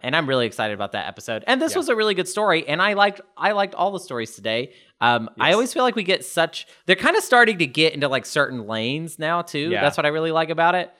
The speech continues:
Speaker 2: Yeah,
Speaker 1: There's the
Speaker 2: ditto.
Speaker 1: story, there's stories about people doing, uh,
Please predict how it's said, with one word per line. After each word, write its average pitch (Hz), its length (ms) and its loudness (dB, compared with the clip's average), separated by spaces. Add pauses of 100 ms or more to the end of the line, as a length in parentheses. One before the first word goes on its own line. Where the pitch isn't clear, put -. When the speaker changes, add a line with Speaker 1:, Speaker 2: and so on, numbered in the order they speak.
(260)
Speaker 2:
Yeah, 90 100 -10
Speaker 1:
There's 143 180 4
the 165 100 2
Speaker 2:
ditto. 175 100 -2
Speaker 1:
story, 180 560 4
there's 156 180 -4
stories 220 300 0
about 170 340 4 (580)
people 185 840 2
doing, 160 480 -2 (100)
uh, 120 440 0